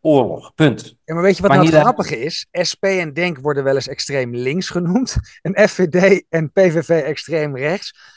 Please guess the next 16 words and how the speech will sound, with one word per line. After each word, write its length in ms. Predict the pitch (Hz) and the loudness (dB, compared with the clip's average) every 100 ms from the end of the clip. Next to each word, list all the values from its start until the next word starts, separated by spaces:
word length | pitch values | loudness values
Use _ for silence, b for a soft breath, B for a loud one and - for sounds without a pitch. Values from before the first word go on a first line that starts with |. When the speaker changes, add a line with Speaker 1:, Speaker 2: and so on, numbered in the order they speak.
| b b | b b
Speaker 2:
Maar 360 | _ 170 170 151 - - | _ 0 0 -2 -16 -20
kennelijk, 600 | - 233 254 185 180 - 180 | 0 2 4 2 -2 -14 -16
eh, 120 | - 139 131 139 | -12 -12 -10 -14
eh, 140 | - 143 | -10 -8
zit 320 | 147 117 202 | -6 2 2
het 100 | 185 | 4
morele 500 | 170 160 160 190 208 | 0 2 4 6 6
kompas 560 | 175 165 - 196 190 - | 2 -4 2 2 2 -4
aan 140 | 160 | -6
de 80 | 151 | -4
buitenkant 720 | 135 202 214 - 170 147 127 | 2 2 2 0 0 0 -2
en 140 | 143 | -2
niet 160 | 170 190 | 0 0
bij 140 | 147 | 0
het 120 | 156 147 | -2 0
centrum. 540 | 190 180 117 120 113 | 0 0 -4 -12 -14